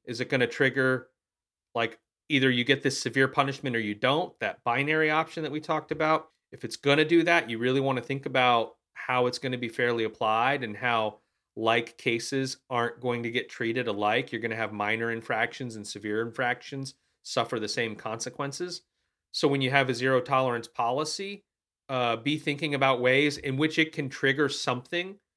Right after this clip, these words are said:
that shows everyone that this was a severe offense,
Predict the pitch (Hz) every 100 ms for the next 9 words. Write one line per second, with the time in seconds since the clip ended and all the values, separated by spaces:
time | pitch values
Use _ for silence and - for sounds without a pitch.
0 | _ _ _ _ - 117 - 147 147 139
1 | 135 135 135 120 107 123 - 113 107 -
2 | 110 120 104 - 110 147 202 - -